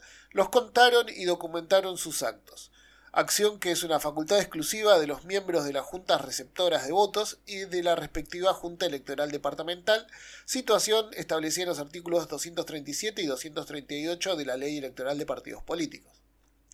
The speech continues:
Ante esta falta del Ministerio Público, el presidente electo Bernardo Arévalo decidió suspender la transición política.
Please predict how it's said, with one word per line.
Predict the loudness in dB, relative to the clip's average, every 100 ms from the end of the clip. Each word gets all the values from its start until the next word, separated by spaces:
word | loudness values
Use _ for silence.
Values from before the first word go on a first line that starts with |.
| -20 -20 -20 -20 0
Ante | 2 2 0
esta | 4 6
falta | 6 4 4
del | 0
Ministerio | -2 -4 -2 -2 -2
Público, | -6 -6 -2 -2 -2
el | -8
presidente | -4 -4 -2 -4 -4
electo | -2 -2 0 0
Bernardo | 0 2 0 2
Arévalo | 2 2 2 2 0
decidió | -2 -4 0 0
suspender | 0 -6 -6 -8 0 0
la | 2 0
transición | -2 -6 -6 -6 -6
política. | -2 -2 0 -6 -10 -12